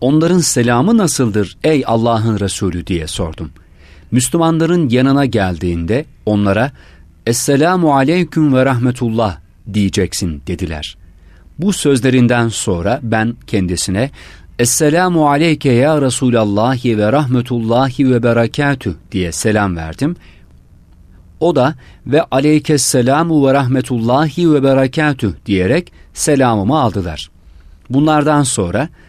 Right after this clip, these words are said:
Hazreti Peygamber bana ismimi ve kim olduğumu sordular.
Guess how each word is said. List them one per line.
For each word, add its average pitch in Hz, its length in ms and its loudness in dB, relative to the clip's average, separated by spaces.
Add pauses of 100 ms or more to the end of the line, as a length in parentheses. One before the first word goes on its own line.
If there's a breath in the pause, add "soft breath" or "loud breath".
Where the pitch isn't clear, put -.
(120 soft breath)
Hazreti 131 460 -2
Peygamber 98 720 -2
bana 120 320 -2 (160)
ismimi 110 480 0
ve 156 140 0
kim 196 260 -2
olduğumu 107 460 0
sordular. 82 680 -8